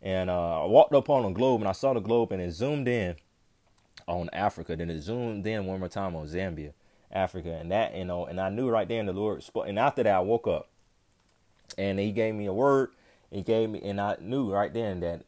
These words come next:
it was, uh, he wanted me to join th-, their team, and it wanted to go to Zambia, Africa. But that was in two thousand seventeen. So I knew I had to finish Bible school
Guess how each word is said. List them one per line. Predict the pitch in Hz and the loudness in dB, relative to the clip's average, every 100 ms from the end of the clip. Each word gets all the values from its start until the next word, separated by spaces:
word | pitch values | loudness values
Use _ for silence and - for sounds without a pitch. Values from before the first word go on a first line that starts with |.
| - | -10
it | 101 | -6
was, | 95 87 | -4 -6
uh, | - 92 87 80 78 _ _ _ _ _ | -4 -2 0 -2 -8 _ _ _ _ _
he | 104 | -8
wanted | 101 101 98 | -6 -4 -4
me | 98 | -6
to | 95 | -6
join | 92 92 107 101 101 92 | -6 -6 -4 -4 -6 -8
th-, | 92 | -10
their | - 98 | -6 -6
team, | - 123 113 | -4 -6 -6
and | 107 - 90 | -6 -8 -8
it | 90 71 | -8 -6
wanted | 101 104 90 | -6 -6 -6
to | |
go | 90 98 95 87 - | -2 -2 -2 -6 -12
to | - | -8
Zambia, | 87 80 120 220 131 92 | -8 -2 -2 0 0 0
Africa. | 87 92 87 90 82 - _ _ | 0 -2 -4 -8 -10 -12 _ _
But | 98 | 2
that | 143 | 6
was | 214 | 6
in | 117 | 2
two | 131 | 0
thousand | 117 101 85 | 4 4 2
seventeen. | - - 285 226 135 107 78 - _ _ _ | -8 4 6 6 2 -2 -4 -10 _ _ _
So | 117 107 98 - | 4 6 6 4
I | 123 156 | 4 4
knew | 175 | 6
I | 165 | 6
had | 151 | 4
to | 127 | 2
finish | 143 127 | -4 -4
Bible | 113 151 147 120 | 4 6 6 4
school | - 104 95 98 | -2 -2 -2 -4